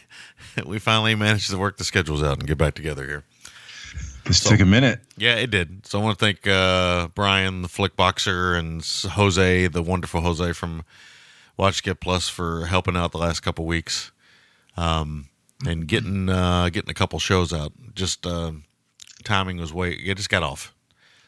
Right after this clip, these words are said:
Speaker 1: So anyway, we got a couple good shows out, and, uh, I hope people enjoyed 'em. They seem to have. And, uh, yeah, so now we're back, and we're gonna talk about something we were gonna talk about two episodes ago.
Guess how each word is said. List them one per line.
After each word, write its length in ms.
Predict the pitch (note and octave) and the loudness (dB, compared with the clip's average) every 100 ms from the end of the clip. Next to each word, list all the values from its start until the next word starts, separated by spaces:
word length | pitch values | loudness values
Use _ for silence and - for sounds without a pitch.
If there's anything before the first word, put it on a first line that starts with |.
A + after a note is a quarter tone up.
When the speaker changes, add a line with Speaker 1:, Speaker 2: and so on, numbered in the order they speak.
| - | -12
Speaker 1:
So 280 | - E2 D2+ - - - - - | -4 -4 -4 -14 -20 -20 -10 0
anyway, 320 | B2 G2+ F#2+ - | 4 4 2 -2
we 60 | G2 | 0
got 140 | G#2 | 2
a 20 | |
couple 220 | F#2+ F#2+ F2 | 2 -2 -2
good 160 | F#2+ | -2
shows 300 | - G2 F#2 | 0 0 2
out, 240 | G2 G2 _ F2+ | 0 0 _ -6
and, 380 | E2+ E2 D#2+ | -4 -4 -2
uh, 380 | E2+ E2+ E2+ E2 E2 | 0 0 0 -2 -4
I 80 | - | -6
hope 180 | E2 - | -6 -6
people 240 | F2+ D#2+ | -8 -6
enjoyed 300 | D2+ F2 F#2+ | -4 -2 0
'em. 120 | G2 | -2
They 120 | F2 D2 | -4 -4
seem 260 | - F2+ | -4 -4
to 100 | E2+ F2+ | -2 2
have. 480 | F#2 F#2+ B2 - - _ - | 4 4 2 -4 -20 _ -2
And, 480 | F2+ E2+ E2+ F2 G2 | 2 4 2 -2 -2
uh, 460 | F#2+ F#2+ F#2+ G2 F#2 _ - - _ _ _ _ _ _ _ _ | -2 0 0 -2 -4 _ -20 -20 _ _ _ _ _ _ _ _
yeah, 340 | F2+ A#2+ D3 E2 | 2 4 4 0
so 180 | - | 0
now 180 | F#2+ G2 G2+ | 4 4 4
we're 120 | C3+ | 4
back, 320 | G2 E2+ - | 4 2 2
and 80 | F2+ | 0
we're 80 | F#2 | 2
gonna 180 | G2+ F#2 | 2 4
talk 220 | G2+ F#2+ | 2 4
about 180 | G2 - | 4 4
something 380 | G2+ G2+ F#2+ F#2 | 2 2 4 4
we 120 | F#2+ | 4
were 140 | F2+ | 4
gonna 140 | G2 F#2 | 4 4
talk 180 | G2+ | 2
about 180 | F#2+ G#2+ | 2 2
two 160 | - D#3 | 4 2
episodes 440 | A#2+ F2 E2 C#2 | 2 2 4 2
ago. 320 | D2 D2+ G#2+ | 2 2 2